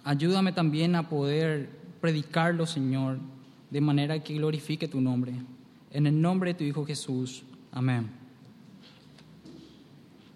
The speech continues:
Dice así, Marcos, capítulo diez, versículo cuarenta y seis, el ciego Bartimeo recibe la vista.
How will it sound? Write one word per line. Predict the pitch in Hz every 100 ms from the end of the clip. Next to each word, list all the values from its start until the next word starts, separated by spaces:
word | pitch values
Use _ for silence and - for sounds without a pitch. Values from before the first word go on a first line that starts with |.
| - - -
Dice | 156 202 233
así, | 214 143 117 - - - - - - - - - - -
Marcos, | 165 196 247 247 262 254 - - - - - - - - - - - - - - - - - - - - - - - - - - - 175
capítulo | - 214 247 240
diez, | 196 196 202 180
versículo | 185 175 214 214 214
cuarenta | 214 214 208
y | 190
seis, | 240 220 180 - -
el | 185 175
ciego | - 220 233 233
Bartimeo | 208 233 233 226 196 202 220
recibe | 208 185 - 190 202 202
la | 190
vista. | 175 208 202 - 127